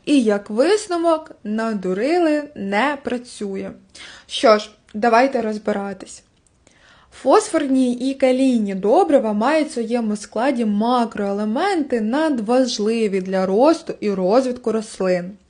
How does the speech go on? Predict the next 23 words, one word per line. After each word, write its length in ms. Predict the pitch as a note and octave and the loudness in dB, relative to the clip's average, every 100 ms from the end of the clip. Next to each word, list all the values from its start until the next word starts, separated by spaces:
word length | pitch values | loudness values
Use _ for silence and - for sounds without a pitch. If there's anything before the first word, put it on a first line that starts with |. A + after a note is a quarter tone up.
| - - - - - | -20 -20 -18 -20 -12
Ці 220 | - D4+ - | 0 2 4
елементи 560 | B3+ A#3 C#4+ F#4 F4+ | 2 2 2 2 0
мають 460 | A#3 A#3+ B3 A#3+ A3 | 0 2 2 2 0
величезну 760 | G#3+ C#4 D4 - A#3+ G#3+ G3+ | 2 2 0 -2 -2 -2 -2
відповідальність 960 | G3+ G#3 G#3+ G#3 G3+ C#4+ G4 C#4+ C4+ - | -6 -6 -6 -4 -2 0 0 0 -4 -4
при 120 | C#4+ | -4
формуванні 800 | D4 C4+ C#4 C#4+ B3 A3 G#3 G3 | 4 4 4 0 0 0 -2 -4
рослин. 680 | F#3+ G#3 - G3 F#3+ F#3+ G3+ _ - - - - - - | -6 -6 -6 -4 -4 -8 -14 _ -20 -20 -20 -20 2 8
Але 540 | G#4 F4 A#3 A#3 F4 F#4 - - | 8 8 4 2 0 -6 -14 -6
для 200 | A3 D#4+ | 4 4
того, 340 | F4+ D4+ C4 A#3 | 6 2 2 0
щоб 260 | - A3 | -2 2
рослина 480 | B3 C4 C#4 C#4 A#3+ | 2 2 4 4 4
могла 400 | A3+ B3+ B3 B3 | 0 0 2 2
засвоїти 760 | A#3 A#3 - A3+ C4+ G#4+ G#4+ D#4 | 2 -4 -4 -2 2 4 2 0
ці 200 | - C4 | 0 0
елементи, 800 | A#3+ A3+ A3+ A3 G3+ G3+ G3+ G#3 - - - | 2 0 -2 -2 -4 -6 -8 -10 -16 -12 -4
необхідно, 420 | A#3+ A#3+ F4+ E4 | -2 -2 -2 -2
щоб 200 | - C4 | -4 -4
відбувся 640 | B3 A3 E4 F#4 - B3 | -4 0 0 0 0 -2
довгий 600 | G#3+ G3 A#3+ F#4 C#4 B3 | 0 2 6 4 4 0
мікробіологічний 1000 | A3 B3+ C4 G#3+ A3 G#3+ G#3+ C4 - B3 | 0 0 0 2 2 2 0 -4 -4 -6
процес. 580 | A#3 A3+ A3 - F3 F#3+ | -4 -8 -10 -8 -8 -8